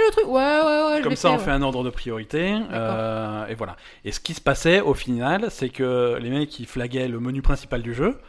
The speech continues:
Speaker 1: Mhm.
Speaker 2: donc tu lançais le jeu, t'avais le menu principal qui fait, oh, téléchargement en cours, pou, pou, pou, pou. <laughs> Donc voilà, t'étais pas plus avancé.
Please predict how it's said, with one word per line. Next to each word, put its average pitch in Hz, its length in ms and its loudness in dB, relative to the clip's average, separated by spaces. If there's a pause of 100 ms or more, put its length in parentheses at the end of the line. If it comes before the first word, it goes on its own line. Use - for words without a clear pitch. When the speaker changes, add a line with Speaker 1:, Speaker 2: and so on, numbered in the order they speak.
(180)
Speaker 1:
Mhm. 190 160 -6
Speaker 2:
donc 135 160 0
tu 135 100 -6
lançais 135 240 0
le 120 60 -4
jeu, 165 160 2
t'avais 151 140 4
le 127 40 0
menu 127 140 0
principal 139 420 -2
qui - 100 -14
fait, - 200 -4
oh, 127 80 -8
téléchargement 110 520 -4
en 277 80 6
cours, 277 340 4
pou, - 80 -4
pou, - 120 -8
pou, 220 140 -6
pou. 269 140 -8
<laughs> - 1500 -4
Donc 151 140 4
voilà, 139 200 0
t'étais 123 220 -6
pas 156 120 0
plus - 180 -4
avancé. 120 300 -6